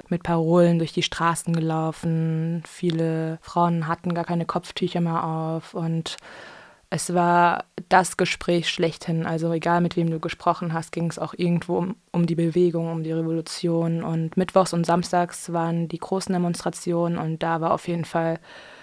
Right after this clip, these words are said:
so viel los auf den Straßen, dass meine Großmutter meistens versucht hat, mich zu Hause zu behalten, weil sie solche Angst hatte. Genau, und sonst auch das alltägliche Leben. Also das gibt's natürlich auch noch und einfach untermalt von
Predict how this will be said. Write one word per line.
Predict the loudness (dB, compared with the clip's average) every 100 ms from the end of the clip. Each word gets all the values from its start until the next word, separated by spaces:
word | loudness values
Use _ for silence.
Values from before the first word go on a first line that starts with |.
| -20 -20 _ _ _
so | -2 -2
viel | 2
los | 2 2 0
auf | -2
den | -2
Straßen, | -2 2 2 2 -4 -4 -4 -6
dass | -4 -6 -6 -10 -12 -14 -16 -14 -14 -8
meine | -2 0 0 -2 -2 -4 -8 -16 _ _ -8
Großmutter | 0 0 2 -2 0 0 -2 -8 -14 _ _ _
meistens | -4 -2 0 0 2
versucht | 2 2 0
hat, | -2 -2
mich | -4
zu | -2 0
Hause | 0 -2
zu | 0
behalten, | 2 2 0 0 0
weil | 0
sie | 0
solche | 0 2 2
Angst | 0 0
hatte. | -2 0 -2 -2 -8 -20 -18 -18 -18 -18 -18 -18 -18 -6
Genau, | 2 4 8 8
und | 8 6
sonst | 6 6 6 4
auch | 2
das | 4 6
alltägliche | 6 4 0 0 0
Leben. | 4 4 2 -4
Also | -4 -4
das | -2 -4 -6
gibt's | -8 -6 -8
natürlich | -4 -2 0 4
auch | 4 4
noch | 0 -2 -2 -4
und | -2 0 -2 -4 -6
einfach | -2 0 0 0 -2
untermalt | -4 -2 -2 -2 -4
von | -4 -2 -2 -4 -8